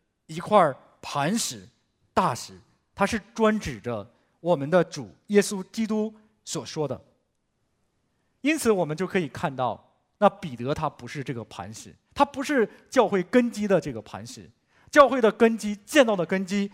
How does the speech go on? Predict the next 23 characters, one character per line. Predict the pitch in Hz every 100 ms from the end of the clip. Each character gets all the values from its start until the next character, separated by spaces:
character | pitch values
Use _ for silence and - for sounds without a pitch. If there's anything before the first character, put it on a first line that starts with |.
| _ _
必 | 226
须 | 180 165
是 | 147 170 113 _ _ _ _
基 | - 160
督， | 143 123 - _ _ _
必 | -
须 | 226 208
是 | 175 170
神 | 131
的 | 120
儿 | 110 101
子， | 120 - 117 _ _ _ _ _ _ _ _ _ _ _
必 | 233
须 | 208 196
是 | - 175
这 | 156
个 | 120
磐 | 104 - 120 131
石。 | - 101 - _ _ _ _ _
而 | - 254 -
彼 | 233 160
得 | 135 123
呢， | 165 170